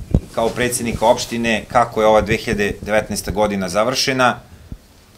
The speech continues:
Mislim da smo bili uspešni u najvećem delu poslova koje smo radili u prošloj godini. Ja sam juče imao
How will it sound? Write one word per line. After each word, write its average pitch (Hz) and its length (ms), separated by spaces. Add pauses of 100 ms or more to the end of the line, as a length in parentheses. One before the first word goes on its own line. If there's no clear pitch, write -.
(920)
Mislim 127 360
da 113 100
smo 113 180
bili 120 300
uspešni 117 720 (140)
u 101 380 (920)
najvećem 113 760 (280)
delu 113 300
poslova 107 480
koje 101 140
smo 98 180
radili 87 480 (920)
u - 80
prošloj 113 380
godini. 123 640 (140)
Ja 113 160
sam 110 200
juče 117 300
imao 104 340